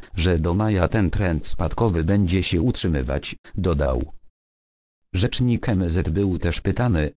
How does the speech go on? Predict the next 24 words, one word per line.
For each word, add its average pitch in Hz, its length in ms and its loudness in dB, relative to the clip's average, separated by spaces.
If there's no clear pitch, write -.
czy 80 180 0
fala 104 280 2
uchodźców 73 560 0
z 78 60 0
Ukrainy 101 480 2
może 90 280 2
wpłynąć 101 580 0
na 80 160 2
sytuację 80 640 -2
pandemiczną. 82 800 0
W 82 120 0
Ukrainie 101 520 2
szczepienia 117 560 0
przeciw - 480 -4
covid 95 360 0
dziewiętnaście 90 880 0
były 101 320 2
o 80 40 0
wiele 98 280 2
mniej 80 340 2
powszechne 101 560 0
niż 87 220 2
w - 80 -10
Polsce. 69 600 -4